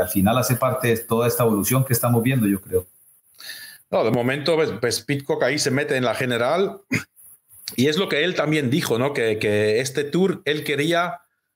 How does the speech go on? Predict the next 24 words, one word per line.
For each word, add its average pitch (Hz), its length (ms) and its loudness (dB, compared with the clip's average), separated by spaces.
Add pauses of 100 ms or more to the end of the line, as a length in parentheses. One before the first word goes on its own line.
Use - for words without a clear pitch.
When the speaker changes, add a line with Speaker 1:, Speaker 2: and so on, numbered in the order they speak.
(320)
Speaker 2:
por 120 100 0
supuesto, 127 460 0
está 127 220 6
motivado 120 500 2
para 113 200 2
ganar 110 280 4
etapa, 131 520 0 (340)
pero 117 140 0
también 139 260 0
se - 120 -2
quería 147 300 -2
probar 131 320 2
para 127 200 2
la 120 100 0
general. 95 460 0 (220)
Vamos 104 360 0
a 110 60 4
ver 127 340 0
Speaker 1:
Ujú. 92 100 -6 (180)
Speaker 2:
si - 220 -2
puede 107 240 2
aguantar, 104 560 0
¿no? 104 120 2
Solamente 107 800 0